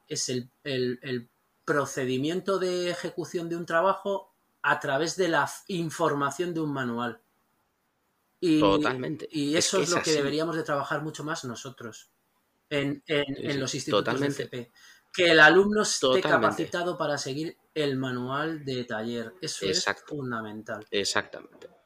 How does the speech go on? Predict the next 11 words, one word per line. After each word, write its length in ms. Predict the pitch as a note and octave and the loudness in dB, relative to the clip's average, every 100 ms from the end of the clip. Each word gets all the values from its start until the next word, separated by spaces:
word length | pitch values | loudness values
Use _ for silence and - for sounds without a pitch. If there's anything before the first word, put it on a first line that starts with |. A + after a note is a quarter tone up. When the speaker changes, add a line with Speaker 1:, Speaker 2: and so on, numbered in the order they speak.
| _ - | _ -6
Speaker 2:
exactamente. 580 | G2+ G#2 - F2+ F2+ - | -4 -2 -4 -8 -8 -2
Y 180 | B2 | 0
eso 320 | F3 - E3 - | 2 2 0 2
pasa 340 | D3+ F3+ - _ | 0 0 -12 _
por 240 | A#2 G#2+ - | 2 2 2
una 280 | C#3 C#3+ - | 0 0 0
costumbre, 720 | A2 G2 - D#3 D#3+ A#2+ A#2+ - - - - - - - - - | 0 0 0 0 0 -2 -4 -10 -20 -20 -20 -20 -20 -20 -20 2
que 160 | G#2+ | 4
es 120 | A2 A2+ | 4 2
lo 200 | A2+ - | 0 2
que 360 | A2 G#2 G2+ | 4 4 2